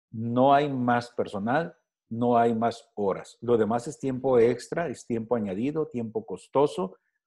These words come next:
que además implica un desgaste. Se puede hacer, sí, es una inversión extra y son procesos extras que hay que evaluar muy, con mucho cuidado. Esas cuarenta y seis horas,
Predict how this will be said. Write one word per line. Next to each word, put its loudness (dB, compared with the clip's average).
que 0
además -2
implica -4
un -2
desgaste. -2
Se 0
puede 4
hacer, 0
sí, -6
es -6
una -6
inversión -2
extra -4
y -6
son -4
procesos -6
extras -2
que -4
hay 0
que -4
evaluar -2
muy, -8
con -6
mucho -6
cuidado. -8
Esas -2
cuarenta 2
y 0
seis 0
horas, 0